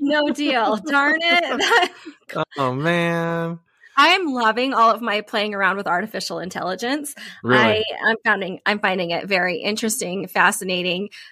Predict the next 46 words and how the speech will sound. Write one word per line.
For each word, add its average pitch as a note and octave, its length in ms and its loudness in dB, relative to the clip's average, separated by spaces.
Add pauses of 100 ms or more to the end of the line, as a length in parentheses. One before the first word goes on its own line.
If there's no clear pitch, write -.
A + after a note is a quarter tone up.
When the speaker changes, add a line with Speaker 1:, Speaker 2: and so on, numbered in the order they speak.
(140)
Speaker 1:
Um, F#3+ 420 0 (120)
it A#3 160 4
might F#3+ 240 4
be A3 80 0
helping G3+ 340 -2
me G3 120 -4
write F3+ 300 2
a G3+ 60 -2
thesis G#3+ 500 -2
for G3+ 140 -4
my F#3+ 160 -2
master's F#3 480 -2
program. F#3 500 0 (220)
It D#4 140 4
might - 180 4
be. A#3 260 -2
Speaker 2:
<laughs> - 40 -4 (680)
Speaker 1:
Uh, B3 300 6
no, G#3 180 -2
just A3 220 -6
a G#3 60 0
little F3 200 -2
bit. E3 180 -4 (380)
Um, B3 220 4 (120)
but D4 200 6
I, C#4 280 4 (100)
I C4 140 4
do, C#4 220 -4 (100)
I B3 100 4
have C#4 260 0
a F4 80 6
lot C#4+ 180 4
of C4+ 60 -4
fun B3+ 180 0
playing A#3+ 200 -4
around A3+ 180 2
with A3+ 120 -2
it F#3+ 80 -2
and F#3+ 100 -2
asking F#3+ 340 0
it F#3+ 100 -8
questions, F#3+ 400 -4
and G3 120 2
it B3 120 6
is C4+ 160 2
changing G3 560 -2